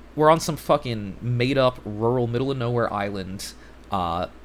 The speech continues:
off the coast of Ireland in nineteen twenty-three. So the Civil War's going on. Um, uh, Brendan Gleeson and Colin Farrell's characters are friends, and then one day Brendan Gleeson's like, "Yeah, I don't wanna be friends with you anymore. You're kinda dull." Uh,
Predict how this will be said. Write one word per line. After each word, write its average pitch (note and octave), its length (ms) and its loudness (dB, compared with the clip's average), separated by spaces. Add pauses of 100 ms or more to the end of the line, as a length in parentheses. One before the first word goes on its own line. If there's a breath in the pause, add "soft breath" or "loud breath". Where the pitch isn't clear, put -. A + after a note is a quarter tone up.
(240)
off A#2+ 160 2
the A#2+ 60 -10
coast C3+ 260 0
of - 80 -8
Ireland A2+ 600 0
in G#2+ 200 -6
nineteen A#2+ 400 -4
twenty-three. G#2+ 680 -6
So A#2 140 -4
the G#2 80 -4
Civil B2+ 260 0
War's G#2+ 240 -4
going - 320 -16
on. G1+ 200 -14 (420)
Um, F2 380 -4 (720 loud breath)
uh, E2 460 -2 (460)
Brendan D3 320 4
Gleeson C#3+ 380 0
and A#2+ 140 -4
Colin B2 240 0
Farrell's G#2 260 -2
characters G2 440 -4
are F#2 140 -4
friends, G2+ 640 -2 (200)
and A#2 120 0
then A2+ 140 0
one C#3 200 0
day C3+ 180 4
Brendan B2+ 260 2
Gleeson's A2+ 340 -2
like, G#2 240 -2
"Yeah, B2+ 80 6
I - 20 8
don't E3 80 8
wanna D3+ 60 4
be B2 60 0
friends G2+ 200 -4
with - 120 -12
you F#2+ 80 -6
anymore. F#2 360 -6
You're A2 100 -8
kinda C3+ 160 0
dull." F2 300 -4 (280)
Uh, F2+ 240 -2